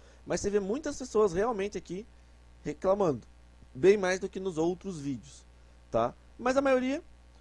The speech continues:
é pessoa curiosa, ok? Aí ele falou, ó, "Estou montando uma loja, ó, não trabalharei com essa marca." Cara, eu não quero ir pela cabeça dos outros, eu quero comprar essa panela, fazer os testes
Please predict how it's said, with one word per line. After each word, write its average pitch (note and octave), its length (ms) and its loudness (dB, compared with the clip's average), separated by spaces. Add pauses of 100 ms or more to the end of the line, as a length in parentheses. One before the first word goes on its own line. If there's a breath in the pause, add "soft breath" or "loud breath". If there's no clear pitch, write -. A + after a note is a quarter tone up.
(300)
é G3 260 2 (260)
pessoa G3 380 0
curiosa, G3+ 640 6 (420)
ok? C#3+ 340 -2 (1700)
Aí D3 100 2
ele E3+ 100 2
falou, E3 280 4
ó, G2+ 100 -4
"Estou G#3+ 240 2
montando B3 320 -2
uma B3+ 120 4
loja, F3+ 360 6
ó, A#2 40 -4
não D#3 140 0
trabalharei F#3+ 520 0
com F#3 100 -8
essa F3+ 180 -6
marca." D3 360 -4 (160)
Cara, F#3 280 4
eu F#3 100 -2
não B3 80 -6
quero G#3+ 240 0
ir - 20 -6
pela E3+ 200 -4
cabeça C#3+ 280 -6
dos B2 120 -6
outros, - 320 -6
eu C#3 120 0
quero C3 220 -2
comprar B2+ 320 -4
essa D#3+ 140 -4
panela, F3 320 -4
fazer C#3+ 180 -4
os F3+ 140 -4
testes - 520 -6